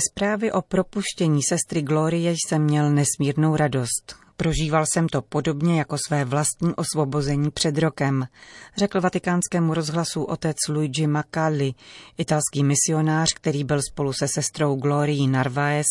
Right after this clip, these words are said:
dva roky zadržován islamisty. Kolumbijská řeholnice z kongregace františkánek Neposkvrněné Panny Marie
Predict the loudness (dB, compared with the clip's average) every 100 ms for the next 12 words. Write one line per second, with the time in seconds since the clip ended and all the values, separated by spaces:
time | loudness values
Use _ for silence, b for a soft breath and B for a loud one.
0 | -2 -4 -4 0 2 2 -2 -4 0 0
1 | 0 -2 0 0 0 -2 -2 0 0 0
2 | -2 -4 -6 -12 _ _ _ -20 B B
3 | B B 0 2 2 0 -4 -2 0 0
4 | 0 0 2 0 0 -2 0 0 0 0
5 | 0 -2 -2 0 0 -2 -4 -2 0 0
6 | 0 -2 0 0 0 0 2 2 2 2
7 | 2 2 2 2 2 0